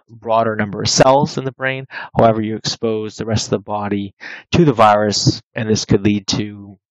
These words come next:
you know, off-target toxicities, whether that's immune response or the transgene, because it requires pretty high doses, you know, over ten to the fourteen genome copies per kig to get reasonable transduction.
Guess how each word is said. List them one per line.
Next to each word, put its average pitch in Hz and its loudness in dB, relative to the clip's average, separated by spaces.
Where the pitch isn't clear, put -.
you 110 -4
know, 101 -8
off-target 107 0
toxicities, 104 0
whether 107 0
that's 110 -4
immune 123 -4
response 113 -4
or 113 -10
the 107 -18
transgene, 107 -2
because 117 4
it 107 0
requires 120 2
pretty 110 -2
high 104 -2
doses, 104 -6
you 110 -2
know, 110 -6
over 107 -8
ten 107 4
to 98 2
the 101 0
fourteen 107 -10
genome 104 -12
copies - -4
per 107 -16
kig 107 2
to 117 -2
get 98 -6
reasonable 101 -8
transduction. 104 -2